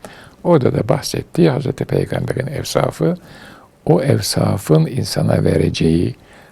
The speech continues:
e, vaat edilen ahval, o ahvalin de karşılığında işte muhlis olmak, riyadan beri olmak, yani ahiret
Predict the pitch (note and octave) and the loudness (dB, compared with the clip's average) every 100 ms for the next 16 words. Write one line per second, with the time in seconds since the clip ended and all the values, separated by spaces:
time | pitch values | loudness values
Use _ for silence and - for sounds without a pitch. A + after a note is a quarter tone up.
0 | _ - A#2+ - - - - - C2+ C2+ | _ -10 -6 -4 -4 -6 -6 -6 -6 -2
1 | F#2 F#2+ E2+ E2+ - D2+ D2+ C#2+ - _ | 2 4 2 0 0 0 -2 -4 -8 _
2 | - - - - D#2 - D#2+ D3 E3+ - | -20 -20 -6 -2 -2 -2 0 2 0 -4
3 | - - _ _ - D3 B2 - - - | -20 -20 _ _ 0 2 2 0 -4 -6
4 | - G1+ G1+ C#2+ - - - - - - | -4 -4 0 0 2 0 -2 -4 -6 -4
5 | - - - E3 - - - _ _ - | -4 0 2 2 -2 -16 -20 _ _ -12
6 | - - G#1 G#1+ C3+ D3+ - D3 C#3+ B2+ | -8 -2 0 0 -2 -6 -12 -12 -10 -8
7 | - - - - - - - - - - | -8 -6 -6 -6 -8 -8 -8 -12 -16 -20
8 | - _ - - - - - A#1+ D3 - | -20 _ -12 -6 -4 -6 -6 -6 -4 -4
9 | - - - - - - F#2 D#2+ F#2 C#3 | -2 -2 -4 -6 -8 -4 -4 -2 -2 -2
10 | D3 - - - _ - E2+ D#2 E2 G#2+ | -4 -12 -20 -20 _ -6 -4 -2 2 4
11 | C3 C3+ - | 4 2 -16